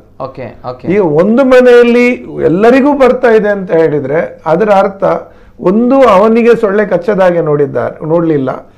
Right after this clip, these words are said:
Speaker 2: ಎರಡನೇದಾಗಿ ಅವನಿಗೆ ಕಚ್ಚಿದ ಸೊಳ್ಳೆ ಇತರರಿಗೆ ಕಚ್ಚದಾಗೆ ಯಾವುದೇ ರೀತಿಯ ಜಾಗರೂಕತೆಯನ್ನು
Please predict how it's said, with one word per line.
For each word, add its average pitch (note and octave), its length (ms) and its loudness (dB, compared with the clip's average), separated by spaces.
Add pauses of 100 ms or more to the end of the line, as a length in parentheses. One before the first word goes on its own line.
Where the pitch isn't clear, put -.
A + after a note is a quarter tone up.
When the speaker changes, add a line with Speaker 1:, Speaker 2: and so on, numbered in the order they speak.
(220)
Speaker 2:
ಎರಡನೇದಾಗಿ A3+ 960 0
ಅವನಿಗೆ B3 360 0
ಕಚ್ಚಿದ A3+ 460 -2
ಸೊಳ್ಳೆ G#3 640 -2
ಇತರರಿಗೆ B3+ 560 -4
ಕಚ್ಚದಾಗೆ G#3 640 -2
ಯಾವುದೇ G#3 340 -2
ರೀತಿಯ F#3+ 280 -6
ಜಾಗರೂಕತೆಯನ್ನು F3+ 1080 -4